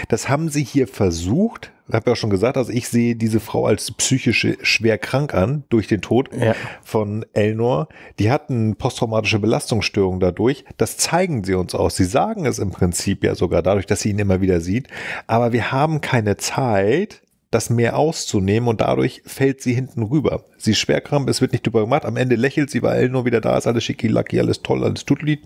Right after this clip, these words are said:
Speaker 1: Aber dadurch
Speaker 2: Aber
Speaker 1: kriegt
Speaker 2: auch,
Speaker 1: sie
Speaker 2: also auch,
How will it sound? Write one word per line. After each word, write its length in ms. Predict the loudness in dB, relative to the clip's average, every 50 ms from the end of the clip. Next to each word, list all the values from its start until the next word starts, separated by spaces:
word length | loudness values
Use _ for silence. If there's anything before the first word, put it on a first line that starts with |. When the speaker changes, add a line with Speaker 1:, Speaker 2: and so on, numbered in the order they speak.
| -14 -20 -18 -16 -14 -12 -12 -12 -10 -12 -4 -2
Speaker 1:
Aber 180 | 0 0 2
dadurch 360 | 2 2 2 2 2 0 0
Speaker 2:
Aber 160 | 0 0 0 0
Speaker 1:
kriegt 100 | 0 0
Speaker 2:
auch, 80 | 0 0
Speaker 1:
sie 180 | -2 -2 -2 -2
Speaker 2:
also 240 | -4 -2 -2 -4 -6 -6 -8 -12 -12 -4
auch, 220 | -4 -4 -4 -4